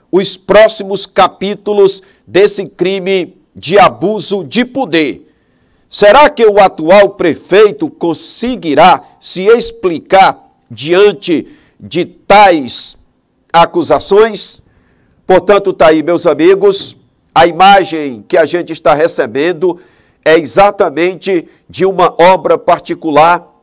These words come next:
que o prefeito da cidade de Alcântaras, Joaquim do Quinca, está usando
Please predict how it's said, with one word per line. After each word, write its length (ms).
que 140
o 40
prefeito 680
da 160
cidade 500
de 120
Alcântaras, 760
Joaquim 580
do 140
Quinca, 720
está 920
usando 1080